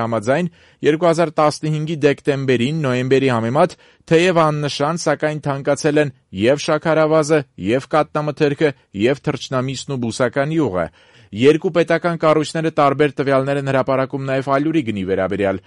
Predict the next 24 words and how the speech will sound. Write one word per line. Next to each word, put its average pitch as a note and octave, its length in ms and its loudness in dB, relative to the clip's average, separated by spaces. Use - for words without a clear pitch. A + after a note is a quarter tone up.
Ըստ B2 240 -4
Շաբոյանի, C3+ 720 0
անցած C#3 400 -2
տարվա C3+ 280 0
ընթացքում C#3 420 -4
ալյուրը C3+ 320 2
Հայաստանում C3 540 -2
էժանացել B2 500 -4
է C#3+ 80 0
երեսուն B2+ 560 -2
տոկոսով։ D3 560 -4
Մինչդեռ A#2 300 2
ազգային C#3 400 0
վիճակագրական C3 760 -4
ծառայությունը B2 560 -2
մշտադիտարկվող A#2+ 880 -4
տասնմեկ B2 460 -6
քաղաքներից A#2+ 640 -6
որևէ B2 400 2
մեկում C3 320 -4
երկու A2+ 240 0
հազար B2 240 -2
տասնհինգ B2+ 480 -4
թվականի B2 400 -4